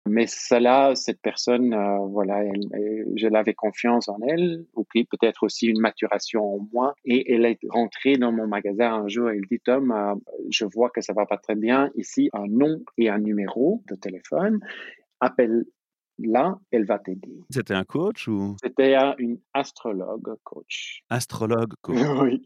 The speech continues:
Speaker 1: Et moi, j'ai dit, « Mais avec quoi tu viens ?
Speaker 2: Oui.
Speaker 1: Astrologie,
Speaker 2: <laughs>
Speaker 1: c'est pour les gens désespérés.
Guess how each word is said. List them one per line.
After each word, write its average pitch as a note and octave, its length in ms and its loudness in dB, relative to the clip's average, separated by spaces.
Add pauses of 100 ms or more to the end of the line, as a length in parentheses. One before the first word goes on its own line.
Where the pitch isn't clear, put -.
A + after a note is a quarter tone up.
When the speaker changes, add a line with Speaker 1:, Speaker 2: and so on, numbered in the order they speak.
Speaker 1:
Et A2+ 200 0
moi, C3 260 4
j'ai B2 160 0
dit, « B2 180 -2
Mais B2 380 2
avec A#2+ 380 0 (120)
quoi G3 460 0 (260)
tu - 200 -14
viens ? F2+ 360 -16
Speaker 2:
Oui. A2+ 440 2
Speaker 1:
Astrologie, B2+ 580 0
Speaker 2:
<laughs> B2 100 -2
Speaker 1:
c'est C3 180 0
pour B2 220 0
les A2+ 220 2
gens D3+ 420 0
désespérés. D3+ 1400 0